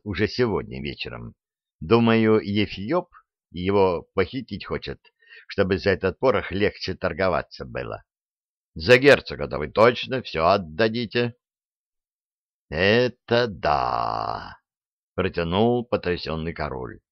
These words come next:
«Какое зло проникло в моё государство!»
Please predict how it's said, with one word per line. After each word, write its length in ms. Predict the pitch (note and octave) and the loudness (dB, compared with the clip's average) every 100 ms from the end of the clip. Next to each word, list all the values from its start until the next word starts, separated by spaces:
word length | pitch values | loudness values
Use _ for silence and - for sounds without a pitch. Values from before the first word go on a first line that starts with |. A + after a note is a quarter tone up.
| _ _ _ _ _ _ | _ _ _ _ _ _
«Какое 840 | - D#2+ - - F#3 F#3 D#3+ C3+ G#2+ | -4 -2 -4 0 4 4 4 4 2
зло 720 | B1 D#2 F2 G#2+ C3 G#2+ D#2 | -2 -4 2 6 6 4 2
проникло 800 | - B1 B1 G2+ A#2+ G#2 G#2+ G#2 | -8 -10 -4 -2 -2 -2 -2 0
в 40 | |
моё 380 | D#2+ D2+ E2+ G2+ | -2 -2 0 0
государство!» 1080 | E2 D2+ - - G#2+ B2 G#2+ - - - - | 0 -6 -10 2 6 6 4 -4 -18 -12 -12